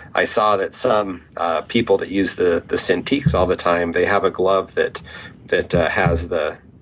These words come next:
the, the pinky finger and the ring finger covered, and a cover on the, on the palm of your hand to help glide it across the surface. That I picked up a couple of those gloves, uh, about a week and a half ago, and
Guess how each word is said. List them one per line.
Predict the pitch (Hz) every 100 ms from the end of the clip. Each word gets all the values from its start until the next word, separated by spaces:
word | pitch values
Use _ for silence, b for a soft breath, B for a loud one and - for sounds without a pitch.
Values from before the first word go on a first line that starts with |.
| -
the, | - 82 78
the | 78 87
pinky | 113 110 104
finger | 95 98 87
and | 82
the | 78
ring | 87 101
finger | 90 92 82 78
covered, | - 90 85 82 - B B B
and | - 87 85
a | 87
cover | - 107 95 98 87
on | 85 82
the, | 80 -
on | 95 87
the |
palm | - 101 92
of | 82
your | 80
hand | 95 95 -
to | -
help | 95 -
glide | 92 87 -
it | 82
across | - - - -
the |
surface. | - 95 92 - - B B B B
That | -
I | 95
picked | - 123 -
up | 113
a | 101
couple | - 101 -
of | 92 82
those | 90 82
gloves, | 95 92 98 - -
uh, | 82 82 -
about | - 87 85 85
a | 85
week | 92 -
and |
a | 82
half | 92 92 87
ago, | 80 80 80 -
and | 92 87 85 85